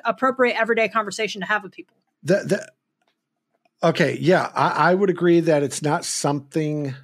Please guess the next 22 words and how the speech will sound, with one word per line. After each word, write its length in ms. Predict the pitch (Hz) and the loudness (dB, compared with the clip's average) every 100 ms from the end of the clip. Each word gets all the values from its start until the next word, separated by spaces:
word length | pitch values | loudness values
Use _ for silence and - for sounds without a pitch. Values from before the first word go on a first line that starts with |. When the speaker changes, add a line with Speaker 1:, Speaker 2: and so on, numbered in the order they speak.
| _ _ _ _ _ _ _ - | _ _ _ _ _ _ _ -8
Speaker 2:
appropriate 560 | 131 - 143 143 135 131 | -4 0 2 2 -2 -2
to 80 | |
talk 260 | - 127 127 | -2 -2 -2
about 400 | 120 123 123 - | 0 2 0 -2
on 180 | 127 127 | -2 -2
an 140 | 117 | -2
everyday 480 | 110 120 135 127 123 | -2 -2 -2 0 0
level 380 | 120 120 110 113 | 0 -2 -2 -4
with 180 | 107 - | -6 -8
people. 380 | 107 - 80 - | -10 -10 -16 -8
I 260 | 113 127 127 | -2 0 0
would 520 | 123 123 123 123 117 | 0 0 0 0 -2
agree 340 | 127 113 120 117 | -6 -4 -2 -2
with 200 | 110 - | -2 -6
that. 280 | 101 98 - 104 - | -8 -8 -16 -10 0
But 360 | 147 127 127 131 | 2 2 0 -2
I 140 | 143 | -2
also 580 | - 156 190 - 160 143 | 0 0 0 -2 -2 -2
believe 720 | 123 120 120 107 101 98 - _ _ _ _ _ _ - | -2 0 0 0 -4 -8 -12 _ _ _ _ _ _ -16
that 640 | 104 117 123 120 120 - | -4 0 2 2 0 -2
if 440 | 139 131 120 - - - | 0 2 0 -6 -16 -8
some, 560 | - - 151 170 185 | -6 -2 0 0 0